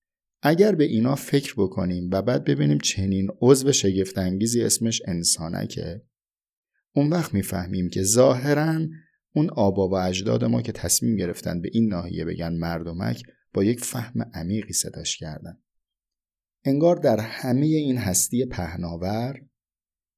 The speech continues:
یک موجودی هست که وظیفش تماشاگری و دیدن هستیه به اسم انسان.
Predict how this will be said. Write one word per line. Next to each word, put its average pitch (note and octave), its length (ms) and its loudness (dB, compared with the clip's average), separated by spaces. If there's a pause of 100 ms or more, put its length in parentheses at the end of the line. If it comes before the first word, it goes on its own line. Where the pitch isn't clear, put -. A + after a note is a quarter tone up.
(100)
یک E3 340 4
موجودی G2+ 720 0
هست E2 640 -8 (360)
که F#2+ 120 -2 (120)
وظیفش G2+ 880 -2
تماشاگری F2 1040 -4
و A2 120 0
دیدن E2 420 -8
هستیه E2 720 -6 (480)
به - 100 0
اسم A#2+ 200 0
انسان. D2+ 540 -4